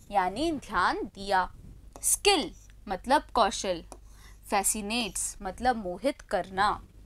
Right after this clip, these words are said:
कॉन्फिडेंस मतलब आत्मविश्वास, इनएक्सप्लिकेबल मतलब अकथनीय, होपफुलनेस मतलब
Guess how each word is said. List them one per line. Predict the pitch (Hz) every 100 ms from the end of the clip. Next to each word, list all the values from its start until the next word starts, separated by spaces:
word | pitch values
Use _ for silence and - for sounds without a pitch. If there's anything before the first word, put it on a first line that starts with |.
| - - - -
कॉन्फिडेंस | - 285 294 381 294 262 - - - 208
मतलब | 208 294 320 -
आत्मविश्वास, | 233 233 254 202 180 - 175 165 - - - - - - -
इनएक्सप्लिकेबल | 403 466 - 247 - - 254 - 202 175 233 226 170 - - -
मतलब | 185 233 285 - -
अकथनीय, | 311 370 - 185 - 196 208 226 170 - - - - - - - 330
होपफुलनेस | 330 - 359 285 226 170 - - - - - -
मतलब | 185 175 - 208 311 453 -